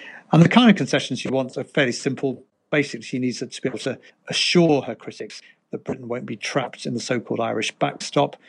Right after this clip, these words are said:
which is a temporary customs union intended to avoid a hard border in Ireland. Now, I say just that. It's a fairly limited demand in terms of its scope, but actually what she's asking has so far been far too much for Brussels to agree. So that's the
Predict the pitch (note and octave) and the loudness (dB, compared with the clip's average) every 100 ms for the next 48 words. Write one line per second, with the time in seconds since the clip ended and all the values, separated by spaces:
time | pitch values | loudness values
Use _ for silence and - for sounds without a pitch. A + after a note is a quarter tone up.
0 | - _ - - - A2 - A2+ - A2 | -20 _ -10 -8 -6 -4 -4 -4 -2 -2
1 | - C3 A#2+ G#2+ A2+ G#2+ G#2+ A2 - B2+ | -2 -2 -2 0 0 0 -2 -2 0 2
2 | G2+ - G#2+ A2+ A2+ G#2+ - G#2+ G#2 - | 2 2 2 4 4 2 0 -2 0 0
3 | A2 G#2+ G#2 - - _ - A#2+ A#2 A2+ | 2 2 -2 -6 -20 _ 2 4 4 2
4 | G#2 G2+ - - - - C3 B2+ C#3+ B2 | -2 -4 -8 -20 -6 0 2 4 4 2
5 | - E3+ - - A#2 A2 C3 - - _ | 2 0 0 -8 -8 -8 -10 -18 -20 _
6 | _ _ - C3+ E3 C3 B2+ C#3 C#3 - | _ _ -10 -2 0 0 0 0 -2 -2
7 | A#2+ - B2+ B2+ A#2+ A2+ G#2 C3 A#2+ A2+ | -6 -6 -4 -2 -2 -4 -6 -6 -4 -6
8 | A2+ - - F3 B2+ A#2+ - _ _ _ | -10 -10 -2 2 2 0 -10 _ _ _
9 | - B2 C3 - A#2+ - B2 C3 B2+ - | -6 -4 -4 -4 -6 -6 -2 -2 -2 -6
10 | A#2 A2+ C3 A#2 - A2 A2 A#2 - C#3+ | -10 -6 -4 -4 -4 -4 -4 -6 0 0
11 | B2+ - A2+ A2+ - - G#2 A2+ - G#2+ | 0 -2 -4 -4 -6 -8 -6 -6 -6 -8
12 | - A2+ - A2+ G#2 A#2+ C3 - B2+ A2 | -6 -4 0 0 0 -2 -4 -4 -6 -6